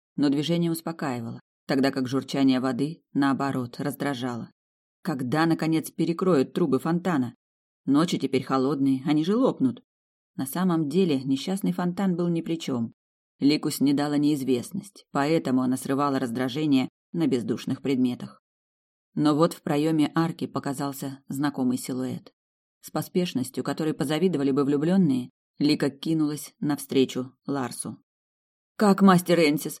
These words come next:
Что с ним?» Язык чесался поведать о сокровищах, которые он ей передал, но девушка держалась.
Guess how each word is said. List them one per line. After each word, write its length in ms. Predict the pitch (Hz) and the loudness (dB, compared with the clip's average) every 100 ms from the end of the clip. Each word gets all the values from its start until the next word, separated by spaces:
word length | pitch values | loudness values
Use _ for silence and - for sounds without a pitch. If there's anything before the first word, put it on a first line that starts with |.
| _ | _
Что 280 | - - 247 | -12 4 4
с 120 | 208 | 6
ним?» 320 | 185 143 143 - _ _ _ _ _ _ _ | 4 4 2 -4 _ _ _ _ _ _ _
Язык 420 | 151 160 170 185 | 2 6 6 4
чесался 600 | - 175 196 175 147 143 | 0 -2 0 -2 0 -2
поведать 480 | - 143 160 139 135 | -2 0 2 0 -2
о 60 | 135 | -2
сокровищах, 640 | 139 - 170 127 120 135 | -4 -2 -4 -4 -6 -8
которые 360 | - 147 139 139 | -6 -4 0 2
он 100 | 143 | 4
ей 180 | 139 139 | 4 4
передал, 560 | 165 156 131 127 120 - | 0 -2 -4 -8 -10 -6
но 160 | 143 | -4
девушка 400 | 135 135 127 - | 2 2 0 -4
держалась. 640 | 139 156 156 139 113 113 | -4 -4 -4 -6 -6 -10